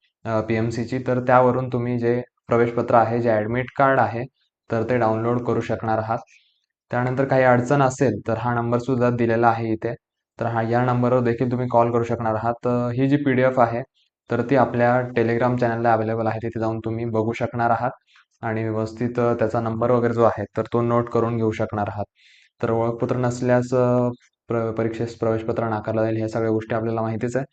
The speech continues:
आणि परीक्षा केंद्र व वेळ प्रवेशपत्रावर नमूद असल्याप्रमाणे देण्यात येईल. म्हणजे ॲडमिट कार्ड, अ,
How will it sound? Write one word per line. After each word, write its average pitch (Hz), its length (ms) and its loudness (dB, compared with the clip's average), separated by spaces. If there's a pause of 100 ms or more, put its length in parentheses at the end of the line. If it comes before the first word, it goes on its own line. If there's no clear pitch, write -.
(340)
आणि 110 260 -2
परीक्षा 117 380 -2
केंद्र 123 360 2
व 113 240 2
वेळ 123 180 2
प्रवेशपत्रावर 113 720 0
नमूद 117 320 0
असल्याप्रमाणे 113 640 -2 (500)
देण्यात 120 300 2
येईल. 117 120 2
म्हणजे 120 200 0
ॲडमिट 127 360 2
कार्ड, 143 220 4
अ, 147 300 2